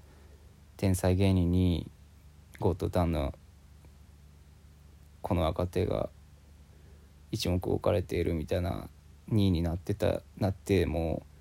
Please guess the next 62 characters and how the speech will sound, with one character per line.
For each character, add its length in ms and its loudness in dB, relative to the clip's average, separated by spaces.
う 40 -2
何 160 2
年 140 2
経 140 -2
つ 120 -10
ね 100 -4
ん、 80 -8
額 260 -6
付 180 -6
け 20 -2
全 180 -2
然 120 0
売 80 2
れ 100 2
て 120 -6
へ 40 0
ん 100 -2
や 140 -8
ん 80 -8
け 140 -10
っ 20 -8
て 240 -12
思 160 -4
っ 20 -10
て 160 -12
る 60 -8
方 240 -8
は 60 -4
ご 160 -2
安 100 -4
心 160 -8
く 80 -6
だ 100 -4
さ 100 -10
い。 40 -12
あ 20 -10
の、 80 -10
こ 120 -8
れ 60 -8
神 240 0
様 200 -4
の 120 -6
ご 120 -8
指 80 -6
示 100 -2
な 140 -6
ん 100 -8
で、 220 -8
ま 140 2
だ 120 4
だ 120 4
よ 220 4
っ 540 -20
て 100 -6
い 60 -4
う 140 -6
ね、 220 -2
こ 140 -12
と 100 -6
な 140 -4
ん 60 -4
で、 180 -4